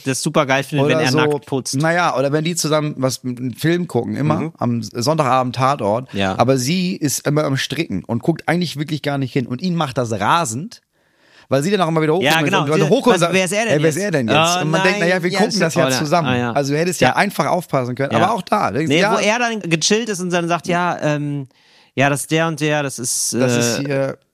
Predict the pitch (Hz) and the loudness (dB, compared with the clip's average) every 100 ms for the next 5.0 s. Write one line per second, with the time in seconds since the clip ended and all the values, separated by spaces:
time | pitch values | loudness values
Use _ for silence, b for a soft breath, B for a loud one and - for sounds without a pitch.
0 | - 120 123 127 131 147 143 151 127 113 | -8 -4 0 2 2 2 2 2 2 0
1 | 117 - 139 139 139 135 113 101 - 117 | -2 0 0 2 0 0 0 -2 -6 -8
2 | 120 123 117 113 107 107 127 104 98 180 | -2 0 0 -4 -6 -2 -2 0 -2 0
3 | 202 - 165 160 160 165 165 - _ 147 | 0 -2 0 2 2 0 -4 -8 _ 2
4 | 175 202 160 170 139 131 180 180 185 269 | 2 0 0 0 0 0 0 0 0 -2